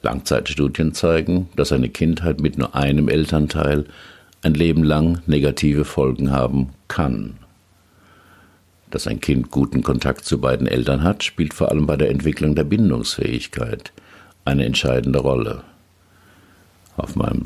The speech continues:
Blogartikel finden Sie einen längeren Buchauszug dazu. Für Mädchen insbesondere heißt das, fehlt der liebevolle Kontakt zwischen Vater und Tochter, kann es sein, dass das Mädchen dies als persönlichen Mangel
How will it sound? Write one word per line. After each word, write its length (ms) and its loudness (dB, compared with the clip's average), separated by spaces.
Blogartikel 640 -2
finden 280 0
Sie 120 -2
einen 160 0
längeren 380 2
Buchauszug 760 -2
dazu. 420 -4
Für 120 2
Mädchen 340 2
insbesondere 680 0
heißt 300 -2
das, 240 -2
fehlt 540 -2
der 80 4
liebevolle 540 2
Kontakt 460 -2
zwischen 280 -2
Vater 340 0
und 160 -2
Tochter, 400 -2
kann 220 0
es 180 0
sein, 460 2
dass 160 -6
das 220 -8
Mädchen 340 -2
dies 220 -2
als 240 -2
persönlichen 600 2
Mangel 480 2